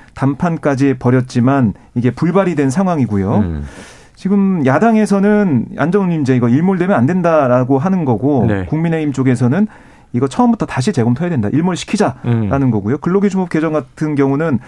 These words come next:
Speaker 1: 이거는 여덟 시간 추가 연장 근로제 이거는 좀 일몰되면 안 된다는 게 또 국민의힘의 입장이고
Speaker 2: 네네.
Speaker 1: 반면에 민주당에서는 이거 그대로 해줄 순 없다. 노란봉투법을 또 얘기를 하고 있어요.
Speaker 2: 네.
Speaker 1: 그러니까 이 손배소를 제한하는
Speaker 2: 음.
Speaker 1: 그런 노동자들 향해서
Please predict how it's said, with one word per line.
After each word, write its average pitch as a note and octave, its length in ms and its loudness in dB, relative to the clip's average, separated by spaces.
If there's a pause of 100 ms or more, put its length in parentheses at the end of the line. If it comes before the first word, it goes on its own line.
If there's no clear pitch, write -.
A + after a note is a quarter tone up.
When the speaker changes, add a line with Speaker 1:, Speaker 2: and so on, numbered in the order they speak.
(240)
Speaker 1:
이거는 G#3 340 0
여덟 A3 220 2
시간 G3+ 220 2
추가 B3+ 220 -2
연장 F#3+ 340 0
근로제 D3+ 420 0
이거는 F3 600 2 (420)
좀 E3 180 -4
일몰되면 F#3+ 560 0
안 B2 80 2
된다는 A3 360 2
게 E3 80 -2
또 C3+ 100 -2
국민의힘의 C#3 460 0
입장이고 G2 400 -2
Speaker 2:
네네. C3 500 0
Speaker 1:
반면에 D3+ 520 -2
민주당에서는 C#3+ 1000 -2
이거 C#3 420 -2
그대로 D#3+ 320 -4
해줄 G3 160 -2
순 G3 140 -4
없다. C3 260 -4
노란봉투법을 D#3 800 0
또 A2 180 -2
얘기를 A#2+ 240 0
하고 A#2 140 -2
있어요. A#2 260 -2
Speaker 2:
네. A2+ 380 0 (420)
Speaker 1:
그러니까 A#2 160 -2
이 A2+ 220 0 (460)
손배소를 F3 600 0
제한하는 C3 640 0
Speaker 2:
음. G#2 120 -2
Speaker 1:
그런 G#2+ 320 0
노동자들 A#2+ 480 0
향해서 D3+ 280 -2